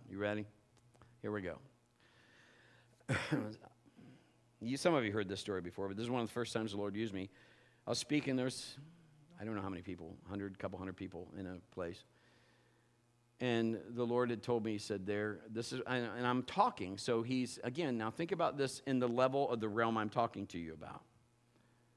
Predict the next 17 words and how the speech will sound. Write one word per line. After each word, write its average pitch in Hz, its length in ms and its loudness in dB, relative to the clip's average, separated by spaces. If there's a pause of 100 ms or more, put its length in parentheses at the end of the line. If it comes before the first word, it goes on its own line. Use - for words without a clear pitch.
(600)
He 127 160 -2
says 151 300 6
to 120 100 -2
me, 104 140 2
he 101 60 -2
said, 92 280 -2
"There's 98 400 -2 (100)
somebody 123 380 0
here 107 340 -2
that's 90 220 -8
blind, 90 600 -6 (2250)
and 92 100 -10
he 85 80 -8
wants 90 240 -8
to 92 80 -6
heal 98 220 -2
them." - 140 -16